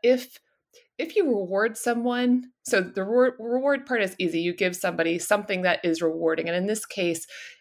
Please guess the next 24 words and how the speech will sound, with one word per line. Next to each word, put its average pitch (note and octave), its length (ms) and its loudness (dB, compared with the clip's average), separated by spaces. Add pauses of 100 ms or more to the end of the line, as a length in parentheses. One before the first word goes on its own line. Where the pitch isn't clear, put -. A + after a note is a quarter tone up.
(120)
it F#3 100 2
is E3 300 2
a E3 80 0
like, D#3+ 480 0 (180)
for G3+ 220 -2
example, G3 480 -2
on F#3+ 140 -2
social G3 300 -4
media. F#3 280 -4
We F#3+ 100 -2
all F3+ 220 2
like F3 340 0
to - 100 -10
be G3+ 200 -4
liked F3+ 320 0
by G#3+ 100 0
others. G#3+ 480 0 (300)
And G#3 100 -2
so G3+ 100 -2
getting G3 360 2
a F#3 120 0
like F3 480 2
is F#3 320 2
rewarding. E3+ 580 2